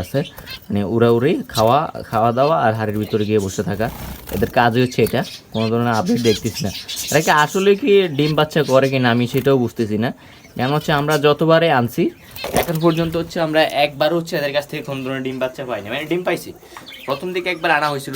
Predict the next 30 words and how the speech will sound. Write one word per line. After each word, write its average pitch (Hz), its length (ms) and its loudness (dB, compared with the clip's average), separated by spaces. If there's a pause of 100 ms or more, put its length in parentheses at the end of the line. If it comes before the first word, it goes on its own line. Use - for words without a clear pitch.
যেগুলা, 117 280 -2 (160)
এগুলো 143 240 -4
থেকে 160 200 -4
একটা 156 180 -8
ডিম 165 180 0
পাইছি, 170 220 -4 (280)
তাও 123 200 2
হচ্ছে 127 240 -6
বাচ্চা 123 240 -2
পাইনি। 92 200 -6 (480)
পরের 165 260 0
বারে 185 220 0 (260)
যেগুলো 143 320 -2
আনছিলাম 143 280 -6 (100)
ওইগুলো 156 280 0
থেকে 170 180 -2
একটা 151 180 -4
ডিম 165 160 -2
পাইছি, 160 220 0 (140)
তাও 123 180 2
হচ্ছে 123 220 -6
বাচ্চা 117 240 -4
পাইনি। 92 220 -8 (260)
মানে, 127 120 -8 (120)
ডিম 170 140 2 (100)
একটাই 196 300 -2
পারে 160 240 2
ওরা, 101 200 -6
যখনই 143 280 -4
আমরা 156 120 -6